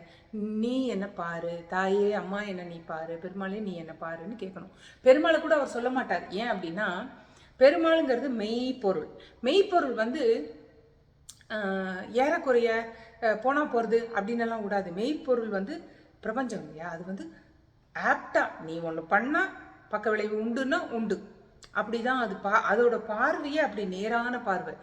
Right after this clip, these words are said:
அது நம்மளுக்கு தாங்காது. நம்ம வந்து ஏகப்பட்டது ஏக-, ஏடாகூடமா பண்ணியிருப்போம் இல்லையா? அதனால நம்ம, அ, through recommendation நம்ம போவோம். தாயார்கிட்ட போய் கேட்போம், "அம்மா" அப்படின்னு சொல்லி.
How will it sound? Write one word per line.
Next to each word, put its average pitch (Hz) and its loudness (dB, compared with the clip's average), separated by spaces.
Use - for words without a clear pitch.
அது 226 0
நம்மளுக்கு 220 -4
தாங்காது. 185 -4
நம்ம 214 -4
வந்து 247 -2
ஏகப்பட்டது 240 -2
ஏக-, 220 0
ஏடாகூடமா 214 -2
பண்ணியிருப்போம் 202 -6
இல்லையா? 180 -2
அதனால 202 -6
நம்ம, 254 -8
அ, 208 -2
through 330 -4
recommendation 254 2
நம்ம 254 -2
போவோம். 175 -2
தாயார்கிட்ட 247 4
போய் 220 -6
கேட்போம், 190 -2
"அம்மா" 180 -8
அப்படின்னு 185 -8
சொல்லி. - -16